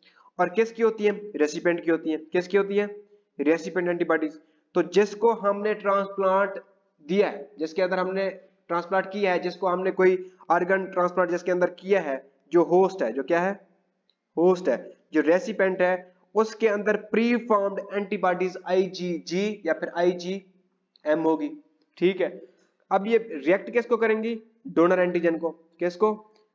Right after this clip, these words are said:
Donor को। अब जो हमने जहां से दिया है,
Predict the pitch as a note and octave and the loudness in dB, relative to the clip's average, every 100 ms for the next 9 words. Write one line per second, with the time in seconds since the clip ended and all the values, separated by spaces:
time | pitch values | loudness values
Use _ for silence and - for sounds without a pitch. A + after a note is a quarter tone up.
0 | _ D#3+ D#3+ F3+ F3 E3 - _ _ _ | _ 0 4 4 2 -2 -4 _ _ _
1 | - F3+ E3+ - F3+ A3+ A#3+ G#3+ G#3 F#3+ | -2 -2 -4 0 4 6 4 -2 -2 -2
2 | E3 E3 F#3+ G#3+ G#3 F#3 F3 G#3 E3 A2+ | -4 0 2 4 2 -2 0 2 2 -2